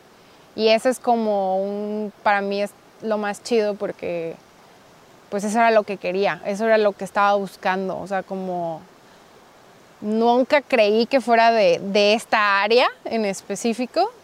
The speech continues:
pero me encantó, o sea, me encantó poder aportar algo así de, de chingón en la vida de muchas mujeres. Entonces,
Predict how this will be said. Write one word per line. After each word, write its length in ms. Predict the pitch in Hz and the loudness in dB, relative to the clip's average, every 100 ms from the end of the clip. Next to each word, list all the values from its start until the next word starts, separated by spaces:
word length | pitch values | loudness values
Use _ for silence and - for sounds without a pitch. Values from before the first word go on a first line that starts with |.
| _ _ _ _ _ _ _ _ - | _ _ _ _ _ _ _ _ -10
pero 180 | 240 208 | -6 -4
me 80 | 202 | -2
encantó, 540 | 196 180 185 214 196 175 | -2 -2 2 2 2 0
o 60 | 196 | -6
sea, 140 | 208 | -2
me 120 | 202 | -2
encantó 400 | 202 196 202 220 | -2 -2 0 0
poder 220 | 233 220 | 2 2
aportar 520 | 220 208 202 196 196 196 | 2 0 -2 0 0 2
algo 260 | 196 208 | 0 0
así 580 | 202 - - 196 202 202 | -2 -4 -4 -2 0 -2
de, 200 | 196 185 _ _ _ - | -2 -4 _ _ _ -14
de 420 | 196 180 170 165 - _ _ - | -8 -6 -6 -8 -12 _ _ -14
chingón 600 | - 196 190 196 185 175 - - - - - | -8 -6 -2 -2 -2 -8 -18 -20 -20 -20 -10
en 560 | 202 190 180 175 170 170 | -4 -2 -4 -8 -10 -8
la 100 | 180 | -6
vida 260 | 180 175 175 | -4 -4 -6
de 100 | 175 | -6
muchas 300 | 170 - 180 | -10 -12 -12
mujeres. 400 | 175 - 170 - - - | -12 -12 -14 -14 -20 -20
Entonces, 800 | 180 180 175 180 170 - - | -16 -14 -12 -10 -12 -14 -20